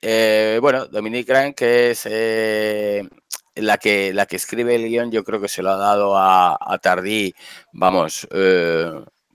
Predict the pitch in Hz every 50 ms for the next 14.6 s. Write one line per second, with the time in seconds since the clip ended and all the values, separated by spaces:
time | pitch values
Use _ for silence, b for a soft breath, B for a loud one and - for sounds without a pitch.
0 | _ - - 101 101 - - - 113 101 101 98 92 80 98 98 - 107 113 -
1 | - 101 92 85 - - 95 90 87 87 85 82 82 85 87 90 85 - 92 85
2 | 76 80 - - 80 80 80 - 80 87 - - 98 - - 85 82 82 80 80
3 | 78 76 71 - - - 92 95 92 82 - - 117 123 117 95 92 - - 95
4 | 95 90 90 101 98 - - 95 95 - - 82 - - 80 92 95 98 98 -
5 | 87 80 80 80 85 87 90 98 104 _ B B B B B B B B B 101
6 | 101 95 82 82 - - 95 98 90 - 85 73 - B B B B B B -
7 | 117 113 - - 127 120 - 117 113 113 110 - 101 104 107 113 117 117 113 107
8 | 101 95 92 - - 95 101 107 104 - 123 107 - 117 107 117 113 113 - -
9 | 98 98 101 104 113 113 104 98 - 98 98 - - 117 107 104 104 101 98 95
10 | 90 - - 104 - 107 107 110 104 101 98 - 90 95 101 101 101 104 95 85
11 | 98 - 95 90 101 98 101 107 95 - 92 104 104 101 98 92 92 90 90 90
12 | - - 101 95 - - - 95 98 101 95 90 - 92 90 87 85 82 82 80
13 | 78 78 - 92 92 95 101 101 104 101 98 98 98 92 95 104 107 110 107 -
14 | 104 90 98 101 101 104 107 - 107 113 113 110